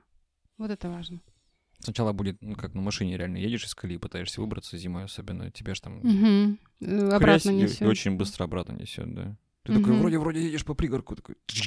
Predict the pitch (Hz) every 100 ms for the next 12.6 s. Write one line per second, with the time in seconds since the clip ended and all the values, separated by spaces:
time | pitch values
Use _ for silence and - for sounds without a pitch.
0 | - - - - - - 190 220 196 208
1 | 208 214 - - - - - - - 233
2 | 233 220 214 - - - - 131 110 107
3 | 104 - - - - _ _ - - -
4 | - _ _ _ _ _ _ _ 240 208
5 | 220 220 226 - _ _ _ _ _ _
6 | - 95 - - - - 98 - 71 62
7 | - _ _ _ _ _ _ _ _ _
8 | _ _ _ _ _ _ _ _ _ _
9 | _ - - - - - - - _ _
10 | _ _ _ 233 226 - 208 208 240 254
11 | - - 240 - _ _ _ _ _ _
12 | - 107 - 101 101 117